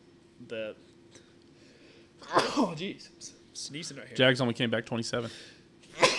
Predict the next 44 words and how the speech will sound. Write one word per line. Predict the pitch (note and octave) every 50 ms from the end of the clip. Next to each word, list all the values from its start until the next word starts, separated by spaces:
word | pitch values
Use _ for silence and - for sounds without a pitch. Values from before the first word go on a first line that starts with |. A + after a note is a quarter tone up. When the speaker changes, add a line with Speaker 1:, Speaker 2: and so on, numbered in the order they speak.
| - - - -
Speaker 1:
Oh, | B3+ F4+ F4
my | G#3 - -
fuck. | - - - A3+ B3 A#3+ - - - - - - - - - - -
I | F#3+
don't | - F4+
think | F#4
I've | F3+ D3
ever | D3 F#3+ A#3
sneezed | - - - F3+ G3 G3 -
on | F3
the | D3+
podcast. | - - A#3+ C4 - - D#2+ - - - - - - - - - - - - - - - - - - - - - - - - - - - - - - - -
Clip | - - C4 - -
that, | G#3 D#3 C#3+ -
chat. | - - D#3+ D#3 F3+ - - - - - - -
<laughs> | - - - - - - - - - - - - - - - - - - - - - - - - - - - - - - - G3 - - - - - - - - - - -
Yeah, | - C3 B2+ A2+ A2 A2
no, | A#2+ A#2+ A#2 A2
yeah. | G#2+ G#2+ G#2+ A2 - - - - -
But, | - A#2 A#2
uh, | A#2
Speaker 2:
And | A#2 A2+ A2 A2 A2 A2
the | A2 G#2+
Texans' | - - C3 C3 - - A#2+ A2+
comeback | - - A#2 A2 A2 A2 -
wasn't | A2 G#2+ G#2+ A2+ F2+
bigger. | G#2 G#2 G#2+ A2+ B2 - - - - - - - - - - -
Us, | G#2+ G#2+ - - - -
our | B2 A2+ A2
comeback | - A#2+ G#2+ G#2 G#2 -
on | G#2+ G#2+
the | G#2+ G#2
Texans | - A2+ A2 - - A2+ A2
wasn't | A#2+ A#2+ A2+ A2+ A2
bigger, | A2 A2+ B2
Speaker 1:
Oh, | - G#2+
no, | G#2+ G#2
Speaker 2:
so. | G#2 G#2+
Speaker 1:
I | A#2
guess | A#2 - -
not. | A2 - - - - - - - -
Speaker 2:
There | - C#3 F3
you | G3+
go. | G#3+